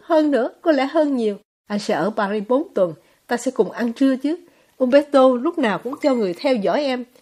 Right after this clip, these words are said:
Mắt Benedetti nheo lại, ông ngồi xuống đón tách cà phê từ tay Sarah. "Xin chúc mừng sự phát đạt của câu lạc bộ Anh." Lexi nhào tới ôm hôn Benedetti thật lâu và dội dúi vào ông thanh sô-cô-la trước khi bị dúi em bắt đi nơi khác.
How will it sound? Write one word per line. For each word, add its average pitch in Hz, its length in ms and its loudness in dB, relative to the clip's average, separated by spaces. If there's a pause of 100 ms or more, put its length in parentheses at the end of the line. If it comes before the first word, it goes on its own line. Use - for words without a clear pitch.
(260)
Mắt 262 240 2
Benedetti 233 580 2
nheo 240 280 -2
lại, 180 300 -4 (120)
ông 262 200 -2
ngồi 190 220 2
xuống 294 340 -2 (100)
đón 226 260 0
tách 311 200 -8
cà 165 120 -2
phê 214 260 -6
từ 196 140 -10
tay 202 180 -10
Sarah. 202 420 -6 (300)
"Xin 262 260 -2
chúc 370 240 0
mừng 185 240 -6
sự 185 160 -6
phát 269 280 -4
đạt 185 200 -4
của 233 80 -6
câu 233 260 -2
lạc 170 160 -2
bộ 175 100 -4
Anh." 214 240 -4 (300)
Lexi 269 500 -4
nhào 185 380 -6
tới 220 200 -4
ôm 240 240 -2
hôn 240 220 -6
Benedetti 247 580 -2
thật - 240 -10
lâu 233 200 -2 (260)
và 214 220 -2
dội 196 240 -2
dúi 320 260 2
vào 202 120 -2
ông 220 200 -8
thanh 233 240 -8
sô-cô-la 254 640 0 (360)
trước 339 240 6
khi 277 100 6
bị 185 240 2
dúi 277 140 2
em 240 220 0
bắt 294 200 0
đi 240 200 -2
nơi 233 160 -4
khác. 370 280 -6